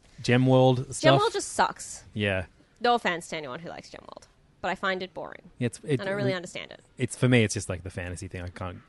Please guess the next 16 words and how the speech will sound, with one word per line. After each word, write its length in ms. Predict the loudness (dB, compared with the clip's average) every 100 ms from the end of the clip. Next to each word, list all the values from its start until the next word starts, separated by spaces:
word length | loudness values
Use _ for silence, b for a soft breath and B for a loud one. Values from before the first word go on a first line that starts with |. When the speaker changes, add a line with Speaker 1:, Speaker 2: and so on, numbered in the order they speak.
| -12
Speaker 1:
I 80 | -8
just, 260 | -8 -6
get 120 | 4
out 140 | 8 8
of 60 |
my 80 | 6
comics. 560 | 0 0 0 0 -4 -10
Speaker 2:
I 40 | -10
still 160 | -4
like, 140 | -4 -6 _ _ -10
I 60 |
don't 80 | -6
like 180 | -6 -10
princesses. 520 | -14 -14 -16 -20 -18 -4
I 40 |
don't, 300 | -2 -2 -4